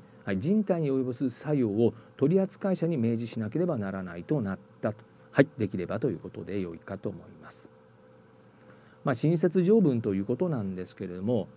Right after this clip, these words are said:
事業者は、はい、この、えー、一定のものですね。はい、これを表示対象物と言います。これを、まあ、えー、保管するとき、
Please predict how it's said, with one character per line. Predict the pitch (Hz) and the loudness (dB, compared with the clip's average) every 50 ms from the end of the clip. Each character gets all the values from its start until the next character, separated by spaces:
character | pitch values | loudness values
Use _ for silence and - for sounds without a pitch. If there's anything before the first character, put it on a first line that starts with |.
| - - - - - - | -20 -20 -20 -20 -16 -6
事 | 101 110 127 | -2 0 4
業 | 143 165 156 120 | 6 6 6 6
者 | - 104 85 | 2 -4 -8
は、 | 80 82 82 95 143 190 196 - - - - - - - - - - - | -6 -6 -4 -2 -2 -2 -2 -6 -14 -20 -20 -20 -20 -20 -20 -20 -20 -16
は | - - 120 107 | -4 0 0 0
い、 | 85 - - - - - - - - | 0 0 -6 -16 -20 -20 -20 -12 -4
こ | - 110 110 | -2 0 2
の、 | 110 117 117 - - - - - - - - | 2 2 0 -2 -6 -14 -20 -20 -18 -6 -4
え | 101 87 82 - | -4 -4 -4 -4
ー、 | 127 | -6
一 | 117 | -8
定 | 113 - 117 | -4 -2 0
の | 117 110 | 0 2
も | 107 113 | 2 2
の | 113 107 | 2 0
で | 95 87 | 0 -2
す | - 110 | -2 -4
ね。 | 98 101 127 156 175 - - - - - - _ - - - - - - - | -2 0 0 -2 -2 -4 -10 -18 -20 -20 -20 _ -20 -20 -20 -20 -20 -20 -20
は | - - - - - 120 107 | -18 -16 -12 -2 0 2 2
い、 | 98 | 2
こ | - - 107 98 | 0 -6 -6 -4
れ | 95 92 | -4 -2
を | 87 95 104 98 82 - - - - - - - - - | 0 0 0 0 0 -2 -6 -14 -20 -20 -20 -14 0 2
表 | 139 151 160 156 | 4 4 4 4
示 | 175 165 - | 2 -2 -2
対 | - 113 139 170 185 | -4 0 2 2 2
象 | - - 247 247 208 | 2 2 4 4 4
物 | 151 - - - | 4 2 -2 -2
と | - 104 | -2 -2
言 | 92 85 | -2 -2
い | |
ま | 85 90 | -6 -10
す。 | - - | -10 -2
こ | - 170 | 0 4
れ | 185 196 | 6 6
を、 | 208 208 - - - - | 6 4 2 -4 -12 -6
ま | - 123 110 | -4 -4 -4
あ、 | - - - - - | -4 -8 -16 -8 -6
え | 107 90 | -4 -4
ー、 | |
保 | - - 127 127 120 | -2 0 0 0 0
管 | - - 214 226 233 233 233 | 0 0 2 2 4 4 2
す | 226 - - 220 | 2 0 0 0
る | 233 233 202 | 0 0 2
と | - 220 196 | 4 2 2
き、 | 196 - - | 2 0 -4